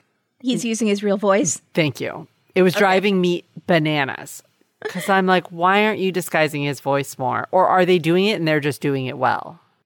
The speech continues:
Speaker 1: Yeah, maybe he's disguising his voice. Like, "I'm talking like this."
Speaker 2: I'm wondering if they pitched him up or down. In the,
Speaker 1: I
Speaker 2: I'm
Speaker 1: couldn't
Speaker 2: wondering
Speaker 1: tell.
Speaker 2: if he asked for, I couldn't tell either. I know that they can do it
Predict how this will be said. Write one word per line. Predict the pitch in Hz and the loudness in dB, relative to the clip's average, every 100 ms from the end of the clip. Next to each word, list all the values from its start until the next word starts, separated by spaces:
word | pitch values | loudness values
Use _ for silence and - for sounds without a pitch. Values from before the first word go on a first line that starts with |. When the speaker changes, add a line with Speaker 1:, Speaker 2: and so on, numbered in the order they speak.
| _ | _
Speaker 1:
Yeah, | - 240 | -4 0
maybe | 254 247 277 | 2 2 2
he's | 269 240 254 - | -4 -4 -4 -6
disguising | 208 - 196 190 196 | -12 -4 -2 -2 -2
his | 180 175 | -6 -6
voice. | 165 - - - - _ _ _ _ _ | -8 -8 -12 -20 -20 _ _ _ _ _
Like, | - 196 | -8 -4
"I'm | 190 170 | -4 -2
talking | 269 190 196 185 | 0 0 0 -2
like | 185 165 | -2 -2
this." | 190 180 175 - - _ _ _ _ - | -2 0 -2 -8 -20 _ _ _ _ -2
Speaker 2:
I'm | 180 175 180 | 0 2 2
wondering | 190 185 180 | 4 4 2
if | 165 | 2
they | 170 | 0
pitched | 151 - 151 - | -2 -2 -6 -6
him | - 131 | -6 -4
up | 123 - | -4 -4
or | 117 | -6
down. | 101 80 - | -6 -10 -10
In | 156 135 | -6 -4
the, | 131 - | -4 -4
Speaker 1:
I | - | -2
Speaker 2:
I'm | |
Speaker 1:
couldn't | 151 151 | 0 0
Speaker 2:
wondering | 143 143 | 0 -2
Speaker 1:
tell. | 147 | -2
Speaker 2:
if | |
he | 147 | -4
asked | 131 123 131 - | -2 -2 -4 -6
for, | 156 | -2
I | 151 | -2
couldn't | 156 190 170 | -2 -2 -4
tell | 160 156 147 | 0 0 0
either. | 143 135 | 0 0
I | |
know | 139 160 | 2 0
that | 180 180 | 0 -4
they | 147 160 | -2 0
can | 165 | 0
do | 151 | 2
it | 180 | 2